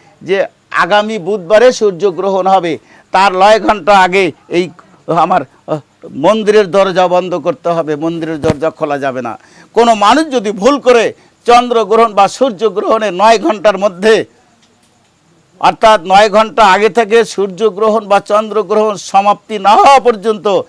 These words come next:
এর মধ্যে যদি কেউ কোনো ফুল দান করে, তাহলে তাহাকে মাংস সমতুল্য হবে। যদি কেউ জল দান করে, তা মদ সমতুল্য হবে। যদি কেউ প্রণাম করে, তাহলে সে নরকে পতিত হবে তার মস্তক।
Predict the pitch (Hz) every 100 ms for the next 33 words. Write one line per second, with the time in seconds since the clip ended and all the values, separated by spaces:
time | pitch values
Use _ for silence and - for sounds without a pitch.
0 | _ - - 226 220 247 208 214 214 208
1 | 170 220 214 - 208 208 - 208 214 190
2 | 190 196 226 226 226 214 - _ _ -
3 | 214 196 - 185 185 185 170 233 208 214
4 | - 185 165 165 156 143 127 107 _ _
5 | _ _ _ - 156 226 220 233 214 196
6 | 254 240 233 220 220 214 220 202 214 240
7 | - 226 208 190 196 196 262 180 139 -
8 | _ _ _ _ _ _ _ - 151 285
9 | 302 294 285 277 294 320 370 403 359 330
10 | 285 - 339 247 220 240 208 202 302 240
11 | 254 233 190 196 226 196 185 180 165 156
12 | - 127